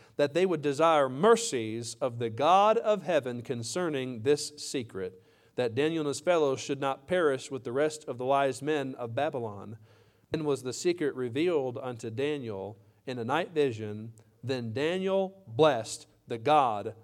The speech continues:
of heaven. I have time to elaborate this text as much as I'd like to tonight. Let me tell you something.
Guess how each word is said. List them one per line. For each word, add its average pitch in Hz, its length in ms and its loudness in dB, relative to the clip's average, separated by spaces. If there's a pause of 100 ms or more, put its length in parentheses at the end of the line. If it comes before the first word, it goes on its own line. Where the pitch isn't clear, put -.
(140)
of 117 320 -2 (380)
heaven. 107 440 -8 (460)
I 143 60 -4
have 123 80 -6
time 147 260 -4
to 135 60 -6
elaborate 135 420 -2
this 123 160 -10
text 135 320 -6
as 117 80 -12
much 131 220 -12
as 123 80 -12
I'd 120 120 -8
like 120 260 -6
to 123 120 -14
tonight. 113 460 -10
Let - 560 -20
me - 60 -14
tell 180 120 -2
you 160 120 -4
something. 107 480 -12